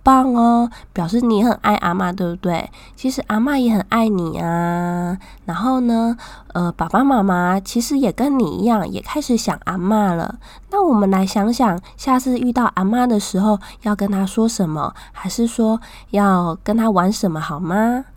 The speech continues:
就是帮她转换一下这样。但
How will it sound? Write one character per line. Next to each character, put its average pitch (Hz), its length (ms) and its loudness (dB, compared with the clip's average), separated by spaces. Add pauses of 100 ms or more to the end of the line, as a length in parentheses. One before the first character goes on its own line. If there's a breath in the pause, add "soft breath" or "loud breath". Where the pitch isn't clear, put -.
(160 soft breath)
就 - 100 -14
是 160 100 -2
帮 160 140 -6
她 160 240 -4
转 139 280 -2
换 180 340 0
一 139 100 -6
下 147 300 -2
这 - 160 -4
样。 143 220 -4 (420 soft breath)
但 190 320 2